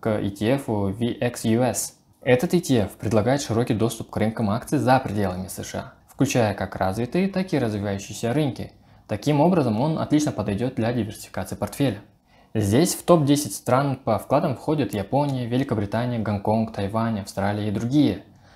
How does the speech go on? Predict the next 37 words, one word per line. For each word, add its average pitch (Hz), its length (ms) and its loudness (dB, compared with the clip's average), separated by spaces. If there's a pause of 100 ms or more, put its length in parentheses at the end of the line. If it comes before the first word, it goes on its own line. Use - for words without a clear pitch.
(300)
А 104 100 0
среди 107 280 0
компаний 113 480 0
вы 110 140 0
найдете 135 340 -2
такие 117 300 -2
названия, 110 460 -2
как - 280 -8
Tencent, 113 460 -2
Samsung, 113 520 -4
Nestlé, 104 360 -4
Alibaba, 104 580 -2
Louis 98 240 0
Vuitton 101 380 -4
и 127 140 0
другие. 95 400 -4 (340)
Кстати, 135 520 -2 (180)
также 139 300 2
в - 80 -14
такие 123 300 0
неспокойные 113 560 -2
времена, 95 380 0
когда 98 240 -4
происходят 104 500 -4
конфликты, 131 680 -6 (260)
повышаются 156 500 0
цены 135 460 0
и - 20 0
на 123 180 0
сырьевые 123 460 2
товары, 95 480 -2
такие 101 320 -4
как 98 220 -10
золото, 131 380 2
нефть 110 340 -2
и 113 40 2
газ. 120 360 -4